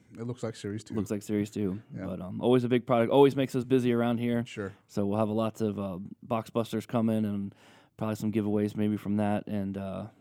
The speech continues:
Speaker 2: yeah, just a lot of pricing and, and gathering of information for that. Uh, a couple other fun things coming out in two weeks. Uh, right now they're scheduled for, uh, Panini Gala Basketball and, uh, Flawless Soccer. So I know Brian's all excited about Flawless
Speaker 1: Flawless
Speaker 2: Soccer.
Speaker 1: Soccer.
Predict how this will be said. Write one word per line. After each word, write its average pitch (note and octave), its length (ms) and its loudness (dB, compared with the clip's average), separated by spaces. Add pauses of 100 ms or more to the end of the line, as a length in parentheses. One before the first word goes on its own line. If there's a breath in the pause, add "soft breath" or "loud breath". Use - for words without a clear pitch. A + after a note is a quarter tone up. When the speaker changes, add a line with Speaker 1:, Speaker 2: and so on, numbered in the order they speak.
(160)
Speaker 2:
yeah, A#2 140 -2
just G#2 140 -8
a A2+ 40 -2
lot A2 120 0
of G2+ 60 -6
pricing G#2+ 380 -2
and, G2 220 -4
and G#2 100 -4
gathering G#2 300 0
of G#2 80 0
information G2+ 500 -4
for F#2+ 120 -14
that. F#2+ 240 -6 (540 loud breath)
Uh, C3+ 120 4
a B2+ 40 2
couple F3 220 8
other F3+ 120 12
fun F3 240 4
things E3 200 2
coming E3 220 2
out D#3 120 2
in C3+ 80 6
two C4 240 4
weeks. F3 520 2
Uh, C3 320 4
right C3+ 160 2
now C#3 140 2
they're C3+ 120 2
scheduled C#3 360 -2
for, C3 460 2
uh, A#2+ 200 2
Panini D3 400 0
Gala C3 320 0
Basketball C3+ 760 -2 (720 loud breath)
and, A#2 280 2
uh, A2 120 0
Flawless B2+ 400 2
Soccer. E3 560 -2 (500)
So - 140 -10
I A#2 60 -2
know A#2+ 120 2
Brian's A#2 420 -2
all A2+ 300 -4
excited G2+ 480 -10
about G2+ 260 -12
Flawless G#2 340 -10
Speaker 1:
Flawless D#3 400 0
Speaker 2:
Soccer. B2 640 -8
Speaker 1:
Soccer. G#2 40 -14